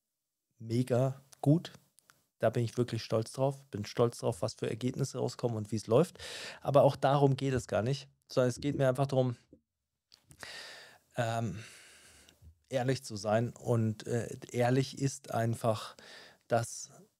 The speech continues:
man als Laie Training nicht so verstehen wird, dass, äh, dass man es genau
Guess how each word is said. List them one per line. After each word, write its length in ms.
man 220
als 220
Laie 480
Training 420
nicht 280
so 160
verstehen 640
wird, 420
dass, 300
äh, 420
dass 200
man 160
es 200
genau 580